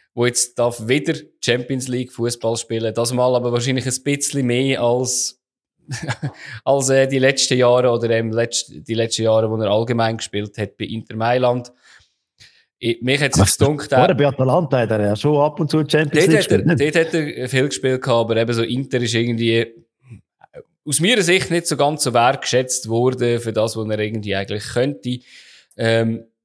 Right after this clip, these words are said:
Speaker 1: ich find's auch ein mega guter finanzieller Transfer, sag ich jetzt mal, für, äh, Union Berlin. Ähm, einerseits eine Erfa-, die Erfahrung mitzuholen von jemandem, der schon mal international gespielt hat, weil das ist ja nicht so gegeben.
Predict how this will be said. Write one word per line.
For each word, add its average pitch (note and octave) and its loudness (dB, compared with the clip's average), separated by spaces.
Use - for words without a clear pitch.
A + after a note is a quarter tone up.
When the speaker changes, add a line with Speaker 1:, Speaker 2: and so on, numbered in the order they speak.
Speaker 1:
ich D3+ -2
find's D3 -2
auch B2+ 4
ein A#2+ -4
mega C3 -2
guter B2+ -2
finanzieller E3 -2
Transfer, C3 -2
sag C3 -4
ich B2 -12
jetzt - -8
mal, A#2+ 0
für, A2+ -4
äh, A2 0
Union A#2+ -2
Berlin. A2 -2
Ähm, F#2+ -4
einerseits A#2 -2
eine G2+ -6
Erfa-, A#2 2
die - -4
Erfahrung C#3 2
mitzuholen C3 2
von A#2+ 2
jemandem, A#2 0
der C#3 2
schon C#3+ 0
mal C3+ 4
international B2 0
gespielt A2+ -6
hat, A2 -4
weil G2+ -8
das G2 -10
ist G2+ -6
ja G#2 -6
nicht A2+ -4
so A#2+ -4
gegeben. A2+ 2